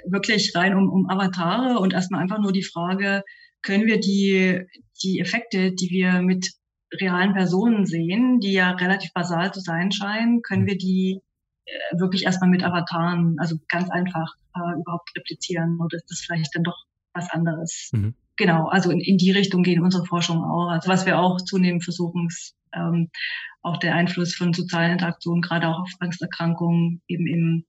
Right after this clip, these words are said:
Speaker 1: realen Leben der, der Betroffenen zu erfassen. Also eben einfach raus aus dem Labor zu gehen
Speaker 2: Mhm.
Speaker 1: und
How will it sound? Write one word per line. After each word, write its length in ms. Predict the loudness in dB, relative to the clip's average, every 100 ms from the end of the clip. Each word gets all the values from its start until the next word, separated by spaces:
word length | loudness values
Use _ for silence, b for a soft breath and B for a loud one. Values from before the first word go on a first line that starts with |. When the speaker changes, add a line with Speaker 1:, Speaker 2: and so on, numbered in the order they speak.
| -4
Speaker 1:
realen 400 | -2 2 2 2
Leben 360 | 2 2 2
der, 360 | 4 4 2 0
der 320 | -6 -8 -6 -6
Betroffenen 560 | -8 -8 -4 -2 0
zu 100 | -2
erfassen. 540 | -6 -8 -8 -6 -4 -4
Also 340 | -4 -6 -8 B B B B B B -20 _ -12
eben 200 | -6 -2
einfach 320 | -2 -2 -4
raus 280 | -2 0 0
aus 140 | -2 -2
dem 60 | -2
Labor 360 | -2 -2 -4
zu 140 | -4 -4
gehen 440 | -2 0 0 0
Speaker 2:
Mhm. 140 | -2 -2
Speaker 1:
und 340 | -2 -2 -2